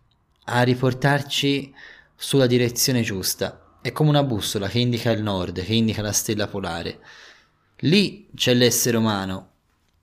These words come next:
in quelle situazioni, in quei comportamenti, in quei sentimenti, in quella voglia di libertà, in quella voglia di vita, di amore, di grandi ideali,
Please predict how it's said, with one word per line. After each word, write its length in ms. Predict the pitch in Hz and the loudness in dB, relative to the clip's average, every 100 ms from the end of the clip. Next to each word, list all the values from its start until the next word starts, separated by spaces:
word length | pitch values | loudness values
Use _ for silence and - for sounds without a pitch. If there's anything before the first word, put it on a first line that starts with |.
| _ | _
in 240 | 123 123 123 | -2 0 0
quelle 480 | 165 180 165 160 | 2 4 4 4
situazioni, 920 | 147 - 151 143 - - 127 107 104 | 4 2 0 0 0 0 0 0 -2
in 60 | 107 | -2
quei 160 | 113 131 | -2 0
comportamenti, 1160 | 135 123 135 - 131 127 110 101 104 101 - _ | -2 0 -2 0 0 0 0 -2 -6 -8 -10 _
in 120 | 127 | -4
quei 180 | 110 131 | 0 0
sentimenti, 920 | - 131 127 131 123 107 98 101 - - - - - - | 2 0 0 0 2 0 -4 -8 -10 -18 -20 -20 -18 -4
in 200 | 123 123 | 0 0
quella 360 | 139 135 131 | 2 2 4
voglia 260 | 127 147 143 | 4 4 4
di 100 | 135 | 2
libertà, 600 | 131 131 123 - 117 107 | 2 2 2 0 0 0
in 140 | 104 | -2
quella 180 | 104 113 | -2 0
voglia 200 | 113 123 | 2 2
di 140 | 113 110 | 2 2
vita, 300 | 123 117 110 | 2 0 0
di 100 | 104 | 0
amore, 540 | 110 120 110 95 101 - - - - _ | 2 2 2 0 -4 -14 -20 -20 -20 _
di 560 | 104 113 110 110 107 | -2 0 2 2 0
grandi 720 | 107 127 131 131 120 123 123 123 | 0 2 2 2 0 0 0 -2
ideali, 720 | 117 113 117 104 101 - - | 0 0 0 -4 -6 -8 -12